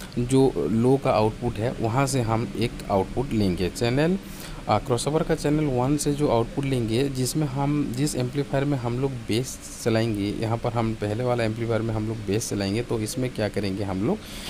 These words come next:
यहाँ पर हम लोग channel one से जो output आया होगा crossover से, वो, अ,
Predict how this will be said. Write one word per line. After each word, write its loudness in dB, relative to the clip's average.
यहाँ 2
पर 0
हम 0
लोग -6
channel 2
one 4
से 0
जो 2
output 0
आया 2
होगा 2
crossover 0
से, 0
वो, 4
अ, -4